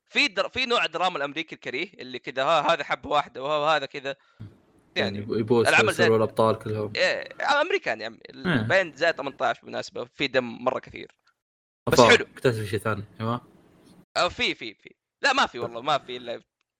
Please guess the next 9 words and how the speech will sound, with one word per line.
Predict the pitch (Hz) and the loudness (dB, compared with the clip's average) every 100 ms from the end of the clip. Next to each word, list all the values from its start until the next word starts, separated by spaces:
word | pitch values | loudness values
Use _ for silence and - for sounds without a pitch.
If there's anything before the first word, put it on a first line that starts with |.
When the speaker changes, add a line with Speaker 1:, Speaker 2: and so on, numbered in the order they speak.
| _ | _
Speaker 1:
إيحاءات، | 160 156 175 160 147 - - | -6 -2 0 2 2 0 -8
بس | - | -6
ما | 139 | -4
في | 131 | -4
بالضبط. | 117 104 120 _ _ _ - | -10 -8 -8 _ _ _ -8
إيه. | - - _ _ _ _ _ _ - | -8 -8 _ _ _ _ _ _ -8
Speaker 2:
جميل. | - - - - - - - - | -8 -8 -8 -10 -16 -20 -14 4
جميل | 165 208 | 10 12
جدا. | 185 95 | 10 6